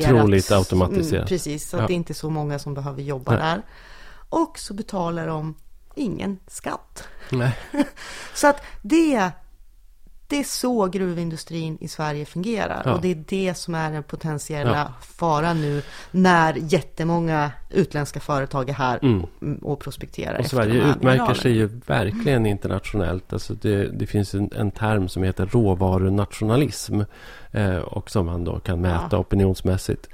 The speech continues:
Speaker 1: Och där Sverige, eh, tillhör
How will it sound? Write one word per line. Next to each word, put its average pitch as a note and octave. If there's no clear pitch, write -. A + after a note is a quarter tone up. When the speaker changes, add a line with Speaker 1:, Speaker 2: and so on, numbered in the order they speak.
Speaker 1:
Och -
där G2+
Sverige, G2+
eh, G2
tillhör G#2+